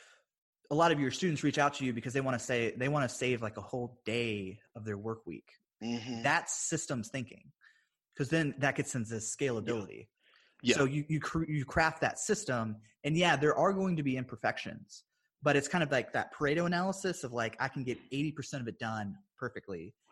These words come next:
Speaker 1: Then I can spend that twenty percent, some
Speaker 2: Woo!
Speaker 1: time on that twenty percent,"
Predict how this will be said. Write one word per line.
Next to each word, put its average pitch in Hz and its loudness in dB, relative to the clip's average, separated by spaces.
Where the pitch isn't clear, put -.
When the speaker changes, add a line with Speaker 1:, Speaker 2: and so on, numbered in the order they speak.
Speaker 1:
Then 143 2
I 139 2
can 139 -4
spend 120 -4
that 113 -2
twenty 127 -8
percent, 110 -8
some 427 8
Speaker 2:
Woo! 294 2
Speaker 1:
time 123 -4
on 120 -4
that 113 -6
twenty 123 -6
percent," 104 -8